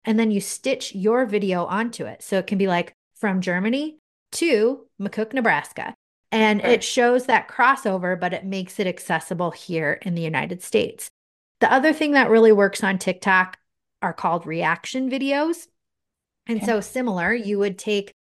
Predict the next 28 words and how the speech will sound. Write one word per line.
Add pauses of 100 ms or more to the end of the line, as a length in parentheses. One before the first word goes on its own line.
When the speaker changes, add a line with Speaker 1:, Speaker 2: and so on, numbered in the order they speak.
(380)
Speaker 1:
an
account
that
you're
already
following
that
has
a
similar
audience
to
the
audience
that
you're
looking
to
get
in
front
of. (600)
And (260)
what
you
do
is
basically,